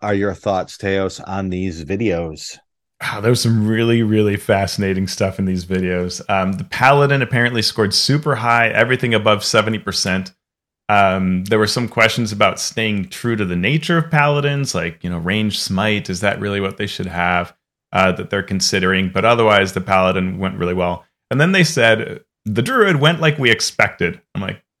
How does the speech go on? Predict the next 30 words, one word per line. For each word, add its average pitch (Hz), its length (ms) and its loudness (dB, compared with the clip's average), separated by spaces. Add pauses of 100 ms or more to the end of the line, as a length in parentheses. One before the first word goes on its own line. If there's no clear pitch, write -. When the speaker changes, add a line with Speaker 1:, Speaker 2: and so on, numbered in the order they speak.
(160)
Speaker 2:
"Really? 190 380 -4
You 123 180 -2
wanted 120 440 -2
to 123 680 -4
Speaker 1:
<laughs> - 80 -20
Speaker 2:
create 117 240 4
a 110 60 0
contentious 117 600 -4
packet?" 123 440 -6 (120)
I - 140 -4
don't 320 200 -10
know 277 180 -6
that 190 160 -8
you 202 80 -8
did. 156 180 -6 (440)
But, 131 180 6
um, 113 440 6
but 123 160 2
they 131 100 4
did 147 180 4
say 143 140 2
it 127 40 4
was 123 120 -2
very 120 220 0
contentious. 104 720 0 (140)
Uh, 95 320 6
slightly 160 600 2
more 139 380 2
than 165 220 2
half 117 600 -2